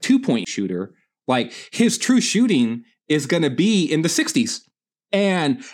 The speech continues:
as a guy who can then handle the ball and create out of pick and roll, is a good passer, and he has pretty much all of the passes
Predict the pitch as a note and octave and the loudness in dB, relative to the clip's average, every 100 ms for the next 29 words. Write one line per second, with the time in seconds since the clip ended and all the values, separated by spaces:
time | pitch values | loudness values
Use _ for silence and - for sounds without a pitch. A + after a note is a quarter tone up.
0 | - F3 F3 F3 C3+ E3 F3+ G#3+ G#3 G3 | -4 -2 0 -2 -2 -2 0 0 0 0
1 | F#3 F3+ - F3 E3+ E3+ D#3+ D#3+ D3+ B2 | -2 -8 -4 0 2 2 2 2 2 0
2 | - - C#3+ D3 D3 C#3+ A#2 B2 C3 C3 | -4 -4 0 2 2 0 0 0 2 2
3 | C3 B2+ B2+ - - A2+ G#2+ G2+ - C#3 | 0 -2 -6 -12 -4 -2 0 -2 -4 -2
4 | B2+ C#3 D3 C#3 B2+ B2 - C3+ B2 A#2 | 0 0 0 -2 -2 -2 -4 -2 0 0
5 | A#2 A#2+ B2 A#2+ A#2+ - - B2+ A2+ G#2+ | 0 0 0 -2 -4 -10 -2 0 0 0
6 | C#3+ D#3 D#3 C3 B2+ B2+ D#3+ C3 A#2+ C#3 | 0 0 0 -2 -2 -2 -2 0 2 2
7 | D3 E3+ D3+ - _ _ _ - F3 F3 | 0 0 -4 -6 _ _ _ -4 -2 0
8 | B2+ - B2+ C#3 D#3 B2 A#2+ - B2 B2 | -2 -2 0 2 0 -2 -4 -2 -2 0
9 | D#3+ | -2